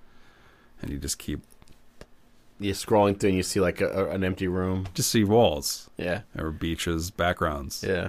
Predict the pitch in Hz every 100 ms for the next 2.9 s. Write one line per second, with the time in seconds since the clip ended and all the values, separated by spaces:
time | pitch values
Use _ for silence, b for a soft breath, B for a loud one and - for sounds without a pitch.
0 | 87 - - - - - _ b b b
1 | b b b - - - _ - 95 85
2 | 95 - 78 87 78 - 90 85